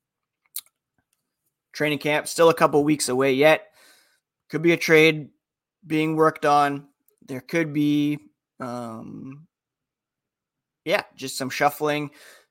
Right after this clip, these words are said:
in terms of the roster. Still some work yet to be done for Don Sweeney in advance of the season. And, uh, I'm excited to see how it all plays out. So keep it locked to Locked On Boston Bruins for all the latest when it comes to the black and gold.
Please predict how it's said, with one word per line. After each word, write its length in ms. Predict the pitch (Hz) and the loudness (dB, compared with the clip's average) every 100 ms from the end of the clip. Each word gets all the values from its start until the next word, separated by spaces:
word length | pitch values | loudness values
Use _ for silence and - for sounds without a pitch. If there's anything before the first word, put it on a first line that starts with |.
| - | -18
in 100 | 139 | -10
terms 360 | - 151 143 | -2 -2 0
of 100 | 139 | -2
the 100 | 131 | 0
roster. 640 | 135 139 139 - 143 139 139 _ _ _ _ | 2 4 2 0 -2 -2 -6 _ _ _ _
Still 320 | - - 165 | -10 -2 0
some 220 | 165 156 | 0 -4
work 320 | 156 156 151 - - | 0 0 -2 -12 -4
yet 280 | 151 135 | -2 -2
to 80 | - | -4
be 100 | 139 | -6
done 300 | 139 135 131 | -2 -2 -4
for 320 | 127 147 151 | -4 0 0
Don 240 | 135 127 123 | 2 -2 -2
Sweeney 480 | - 131 131 131 147 | -8 -6 -6 -8 -6
in 80 | |
advance 420 | 156 131 127 120 113 | -8 -6 -6 -6 -10
of 80 | |
the 80 | 98 | -10
season. 640 | - 123 123 123 123 135 - - | -10 -10 -10 -10 -10 -14 -20 -16
And, 360 | 110 113 113 117 | -12 -10 -8 -6
uh, 240 | 107 101 | -4 -4
I'm 140 | 113 | -4
excited 280 | 135 180 170 | -6 0 0
to 60 | 165 | 0
see 140 | 175 | -2
how 160 | 160 165 | 2 4
it 60 | |
all 100 | 170 | 4
plays 240 | 165 165 170 | 2 0 2
out. 160 | 160 - _ | 0 -2 _
So 80 | - | -14
keep 180 | 160 143 | -8 -4
it 20 | |
locked 400 | 127 139 127 - _ _ _ | 0 0 0 -6 _ _ _
to 120 | - 170 | -2 4
Locked 280 | 147 143 | 4 4
On 180 | 139 127 | 0 -2
Boston 380 | 120 120 - 113 | -2 -4 -4 -12
Bruins 420 | 113 110 110 135 _ _ _ | -10 -10 -10 -14 _ _ _
for 160 | - 101 | -10 -2
all 220 | 117 135 | 0 0
the 100 | 127 | -2
latest 480 | 117 117 98 - - | -4 -6 -6 -10 -10
when 120 | 120 | -8
it 100 | 117 | -8
comes 340 | 113 107 107 - | -6 -8 -8 -14
to 320 | 117 101 90 | -12 -10 -10
the 80 | 113 | -10
black 380 | 107 107 87 - | -4 -4 -4 -8
and 120 | 104 | -14
gold. 340 | 104 92 - | -10 -10 -10